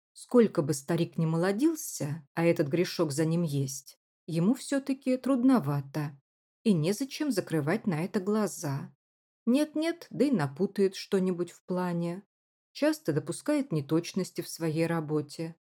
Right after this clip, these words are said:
Не всегда умеет уловить потребности жизни. А жизнь не стоит на месте, жизнь движется вперед. «Константин Николаевич прекрасно знает предмет»,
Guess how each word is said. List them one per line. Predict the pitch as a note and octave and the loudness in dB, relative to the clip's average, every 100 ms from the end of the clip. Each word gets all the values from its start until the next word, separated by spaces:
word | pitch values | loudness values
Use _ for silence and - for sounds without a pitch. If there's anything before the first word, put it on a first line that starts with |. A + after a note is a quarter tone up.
| _ | _
Не | F#3+ | 0
всегда | F#3 - D3+ C3+ G3+ | 0 -4 -2 0 2
умеет | B3+ C4+ C4+ C4 C4 | 2 4 4 4 2
уловить | F3+ D3+ C3+ G#3 - | 2 2 2 -2 -4
потребности | D#3+ C#3+ D#3 D#3+ F3+ - F3+ | -6 0 0 0 -4 -4 -6
жизни. | D#3 D3+ C3+ C#3 D#3 E3 F#3 _ _ _ _ _ | -4 -2 -2 -4 -6 -8 -10 _ _ _ _ _
А | E3 | -4
жизнь | C#3 F#3 B3 C#4 C4+ | 0 0 0 0 0
не | G#3+ | 0
стоит | A3 - F3+ A3 D4 | 0 0 2 2 0
на | D#4 | 2
месте, | B3+ D3 C3 - C#3+ C#3 - _ | 2 2 -2 -8 -8 -8 -8 _
жизнь | C3+ E3+ A#3+ C4+ | -2 0 4 2
движется | E3+ B3+ B3+ A#3+ - | 2 0 -2 -4 -6
вперед. | C4 - C#4 C#4 - - _ _ _ _ _ _ _ _ _ _ _ _ _ | -4 -2 2 2 0 -6 _ _ _ _ _ _ _ _ _ _ _ _ _
«Константин | F3 E3+ - F3 E3+ F#3+ F#3 | 0 0 2 2 4 4 4
Николаевич | F3 E3+ D#3+ G#3+ A#3 C#3 C3+ - - | 2 2 4 6 4 4 0 -6 -2
прекрасно | D3 D#3 F3+ - G#3+ | -2 2 0 4 4
знает | E3+ E3+ F#3+ G3+ | 4 2 2 0
предмет», | - G#3+ F3+ D#3+ C3+ C3+ - | 2 2 4 4 2 0 -6